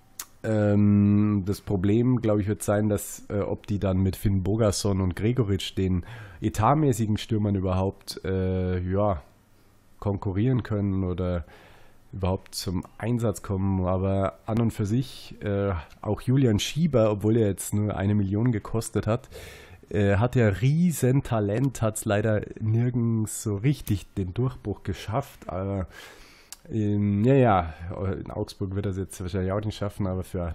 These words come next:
paar Tore ist der natürlich nach wie vor gut, wenn er denn spielen darf. Hitz geht weg, meine Güte, na ja, die werden schon irgendeinen anderen finden, der sich zwischen die Tore, äh,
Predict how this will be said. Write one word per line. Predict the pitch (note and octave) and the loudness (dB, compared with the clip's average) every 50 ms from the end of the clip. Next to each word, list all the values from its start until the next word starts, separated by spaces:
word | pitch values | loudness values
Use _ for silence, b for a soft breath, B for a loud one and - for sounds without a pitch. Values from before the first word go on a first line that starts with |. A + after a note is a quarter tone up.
| - - | -6 -8
paar | F#2+ F2+ - | -8 -8 -6
Tore | - F#2 F2+ F2+ F#2 | -6 -6 -6 -4 -6
ist | F2+ - - - | -6 -6 -4 -4
der | G2 F#2 F2 B B B B | -4 -2 -4 B B B B
natürlich | G2+ G2 - - A2 G2+ G2 | -8 -6 -4 -2 -2 0 0
nach | G#2 G2+ G#2 G2 | 2 0 0 0
wie | G#2 G2+ | -2 -6
vor | - - G2+ G2+ G2 - | -4 -2 -2 -2 -2 -2
gut, | - C3 D3+ E3+ F3+ - - G#2+ | -2 0 0 0 0 -2 -2 -2
wenn | A2 G2 G#2 | 0 2 2
er | G2+ | 2
denn | F#2+ G2 F#2+ F#2 | 2 0 0 -2
spielen | - - - G#2 G2 G2 F#2+ F#2 | -2 -6 -8 -6 -4 -2 -2 -2
darf. | F2+ E2+ E2+ - - B B B B B B | -2 -4 -4 -6 -10 B B B B B B
Hitz | - - E3+ G3 - - - | 2 4 4 4 4 0 0
geht | - B2 G#2 G#2+ | 2 2 4 4
weg, | C3 D#3+ D#3 - - - | 4 2 2 0 -2 -2
meine | G#2 G2 G2 F#2+ F#2+ F#2+ | 0 2 2 2 0 -2
Güte, | - A#2+ C3+ D3 C3 - C#3+ C3 B2+ B2+ | -2 -2 -2 -2 -2 -2 -2 0 0 0
na | A2+ F#2 F2 | 0 0 0
ja, | F2 F2+ F#2 F#2+ | 0 0 -2 -2
die | F#2 F#2 E2 | -2 -4 -4
werden | F2 E2+ F2 E2+ | -4 -6 -4 -4
schon | F#2+ F2+ | -4 -4
irgendeinen | F2 F2 F#2 F2+ F2+ F2+ F2+ F2 B B B B B B - | -4 -2 -2 -2 0 0 -2 -2 B B B B B B -6
anderen | - F#2 A#2 A#2+ A#2+ A2+ - | -2 0 2 2 2 2 0
finden, | - - A#2 A#2 A2+ - - A2 F#2 | 0 0 -2 -2 -2 -4 -6 -4 -2
der | G2+ G2 | -2 0
sich | G2 G#2 - - | 0 -2 -4 -4
zwischen | - A2 F#2+ - G#2 | -6 -6 -4 -4 -4
die | F#2+ F2+ | -4 -4
Tore, | - - G2 F#2+ F2+ G2 F#2+ E2 - - - | -6 -6 -6 -6 -4 -6 -6 -8 -10 -14 -10
äh, | - G2 G2 B2 - - | -4 -2 0 0 0 -4